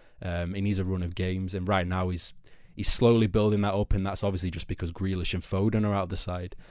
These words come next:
But then when they're back, do you play them over him? That's a big question to,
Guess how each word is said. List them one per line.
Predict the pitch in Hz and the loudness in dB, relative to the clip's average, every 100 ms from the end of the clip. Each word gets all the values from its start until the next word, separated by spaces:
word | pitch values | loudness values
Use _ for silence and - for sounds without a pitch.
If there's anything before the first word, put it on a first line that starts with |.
| - - | -18 -2
But | - | 2
then | 98 | 4
when | 101 101 | 4 4
they're | 101 | 2
back, | 92 - 113 - - - | 0 2 0 0 -12 -10
do | 98 | -6
you | 95 | -4
play | - 101 | -2 -2
them | 92 95 92 | 0 -2 -2
over | 92 92 | -4 -4
him? | 98 107 - - | -4 -6 -8 -12
That's | 95 92 | -8 -6
a | 87 | -4
big | 98 - | -4 -4
question | - 92 - 92 | -2 -2 -2 -6
to, | - 98 95 | -4 -6 -6